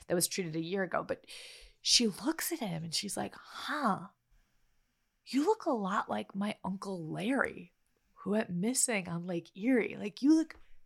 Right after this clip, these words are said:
just like my fucking Uncle Larry." So she goes up to this guy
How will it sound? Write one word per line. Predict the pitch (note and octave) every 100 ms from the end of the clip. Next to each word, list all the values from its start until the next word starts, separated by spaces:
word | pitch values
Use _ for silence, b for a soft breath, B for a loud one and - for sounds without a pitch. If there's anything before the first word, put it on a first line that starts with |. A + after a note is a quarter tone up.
| - -
just | C4 C4+ -
like | A#3 A#3
my | G#3
fucking | - D3+ G3 G3 G3 _ -
Uncle | E3+ D#3 G#3+
Larry." | A#3+ D#4 G#3 E3 - B B B B B B
So | - B3 B3 - _ _ - - _ _ _ _ _ -
she | G3+ - C4+
goes | B3+ D#4+ B3+
up | G#3+
to | -
this | F3 E3+
guy | - E3 C#3+ C#3+ D3 F#3+